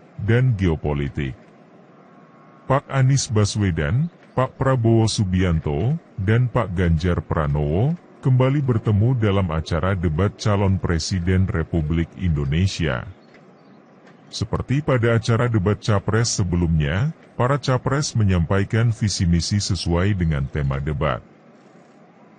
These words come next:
Kali ini topik yang diangkat adalah pertahanan, keamanan, hubungan internasional, dan geopolitik.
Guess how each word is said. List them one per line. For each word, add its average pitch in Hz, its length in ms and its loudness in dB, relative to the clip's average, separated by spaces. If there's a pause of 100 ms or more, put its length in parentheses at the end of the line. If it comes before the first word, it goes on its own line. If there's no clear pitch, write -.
(120)
Kali 131 420 0
ini 131 220 2
topik 127 480 0
yang 113 160 4
diangkat 95 560 0
adalah 95 400 0
pertahanan, 90 800 0 (240)
keamanan, 113 720 0 (240)
hubungan 113 560 4
internasional, 80 1120 0 (160)
dan 113 400 2
geopolitik. 73 800 -2